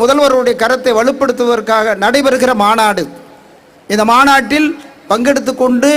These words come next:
சிறப்பாக உரையாற்றிருக்கிற அனைவருக்கும் என்னுடைய வாழ்த்துக்களையும் பாராட்டியும் தெரிவித்து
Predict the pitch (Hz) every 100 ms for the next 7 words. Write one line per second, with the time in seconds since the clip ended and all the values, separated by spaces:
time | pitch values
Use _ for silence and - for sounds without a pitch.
0 | 285 - - - - 240 277 277 269 254
1 | 233 269 269 240 240 240 240 226 180 -
2 | - - - - 202 262 277 285 277 254
3 | 240 220 247 254 277 254 247 220 240 254
4 | 247 254 233 226 240 247 240 233